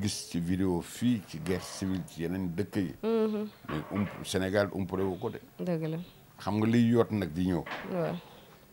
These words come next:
Speaker 1: Tant que yegsiwul fii.
Speaker 2: Mhm.
Speaker 1: Duñ ko gëm, duñ ko xam.
Speaker 2: Mhm.
Speaker 1: Mais bu ñu xamoon na muy toll ak yi muy indi, ñàkk bi muy duy ci kii, te li yàlla jox ñu yëpp ci koom. Mu
Speaker 2: Dëgg la.
Speaker 1: feeñ fii,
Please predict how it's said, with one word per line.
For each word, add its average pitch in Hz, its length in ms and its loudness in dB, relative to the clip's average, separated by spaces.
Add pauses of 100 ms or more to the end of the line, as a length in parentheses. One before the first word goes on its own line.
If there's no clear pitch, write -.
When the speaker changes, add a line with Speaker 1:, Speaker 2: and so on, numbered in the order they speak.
(300)
Speaker 1:
Tant 127 160 10
que 120 100 0
yegsiwul 98 460 2
fii. 95 320 -2 (320)
Speaker 2:
Mhm. 190 440 -6
Speaker 1:
Duñ 131 200 6
ko 127 160 4
gëm, 107 320 6 (220)
duñ 113 180 2
ko 92 100 -2
xam. 92 200 -4 (520)
Speaker 2:
Mhm. 98 100 -4
Speaker 1:
Mais 95 120 4
bu 92 160 2
ñu 135 80 6
xamoon 120 400 2
na 101 80 0
muy 117 220 4 (180)
toll 101 220 6 (180)
ak 104 200 -2
yi 104 60 -2
muy 120 380 4
indi, 110 260 4
ñàkk 104 500 0
bi 107 140 2
muy 113 300 4 (240)
duy 113 240 4
ci - 100 -10
kii, 98 220 0
te 104 240 0 (500)
li 180 160 0
yàlla 110 320 6
jox 87 140 0
ñu 90 160 -2
yëpp 95 240 -2
ci 85 120 -6
koom. 85 300 2 (280)
Mu 95 80 -2
Speaker 2:
Dëgg 92 120 4
la. - 0 -
Speaker 1:
feeñ 92 340 4
fii, 78 280 -8